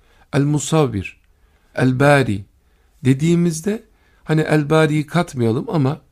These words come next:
Rahman, Rahim falan diye beyan ettiğimizde de onlar da hep biz Besmele'ye bağladığımız için onlar da umumi böyle hepsini ihata eden, bizim kulluk boyutundaki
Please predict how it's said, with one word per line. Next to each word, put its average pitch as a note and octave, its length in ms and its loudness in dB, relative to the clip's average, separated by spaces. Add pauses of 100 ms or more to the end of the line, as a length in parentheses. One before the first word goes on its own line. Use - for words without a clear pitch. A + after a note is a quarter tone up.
(580)
Rahman, C#3+ 480 0
Rahim C#3+ 340 0
falan C#3 440 -2
diye A#2 360 -2
beyan A#2+ 300 0
ettiğimizde A#2 680 -2
de G#2+ 200 -2
onlar B2+ 380 0
da A2+ 40 -2
hep B2+ 220 -4
biz - 240 -8
Besmele'ye A#2+ 500 -2
bağladığımız A#2 520 -2
için - 160 -10
onlar A2+ 380 -4
da - 40 -4
umumi A2+ 640 0
böyle G2+ 340 -4
hepsini B2 360 -4
ihata G#2 460 -6
eden, G2+ 320 -6 (540)
bizim C#3 260 -4
kulluk C#3+ 600 -4
boyutundaki A#2 880 -2